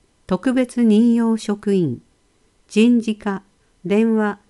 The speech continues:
三四の五五一八。資格要件、丸一か丸二のいずれかを満たし、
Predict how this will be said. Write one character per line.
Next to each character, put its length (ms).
三 360
四 340
の 220
五 320
五 280
一 300
八。 400
資 160
格 340
要 240
件、 380
丸 300
一 300
か 160
丸 280
二 160
の 180
い 120
ず 140
れ 120
か 220
を 80
満 180
た 140
し、 260